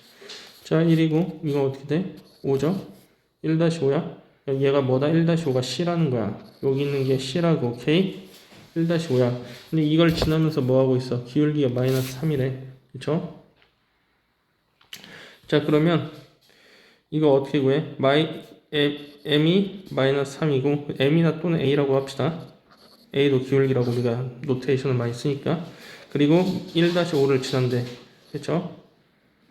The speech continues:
일 다시 오를 지난대요. 오케이? 그러면 우리가 이걸 만족하는 직선의 방정식 어떻게 구하죠? Y는 Y 뭐 하죠? Y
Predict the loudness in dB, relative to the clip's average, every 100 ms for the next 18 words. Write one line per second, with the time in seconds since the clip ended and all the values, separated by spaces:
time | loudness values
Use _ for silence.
0 | _ -2 0 2 2 2 0 0 0 2
1 | 0 0 -8 -12 -6 -2 -2 -2 -10 -20
2 | -20 -20 _ 0 2 2 0 0 2 2
3 | 0 2 2 2 -2 -4 -4 -2 0 -2
4 | -6 -4 -2 0 0 0 0 -2 -2 0
5 | 2 2 0 -2 -8 -20 _ _ _ _
6 | _ -2 2 4 4 2 2 2 -2 -2
7 | 2 4 2 0 -4 -4 0 0 0 -2
8 | -4 -4 -2 2 2 0 -6